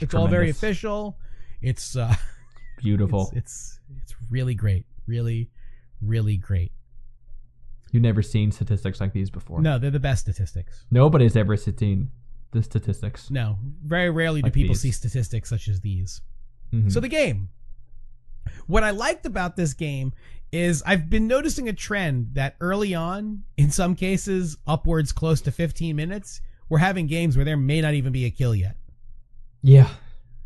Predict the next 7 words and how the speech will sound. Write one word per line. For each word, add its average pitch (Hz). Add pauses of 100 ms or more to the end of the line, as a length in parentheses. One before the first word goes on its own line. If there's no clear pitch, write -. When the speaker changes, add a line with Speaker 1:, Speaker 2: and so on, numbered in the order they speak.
(140)
Speaker 1:
And 151
that's 170
a 156
really 156 (180)
shitty, 131
boring 117
trend. 98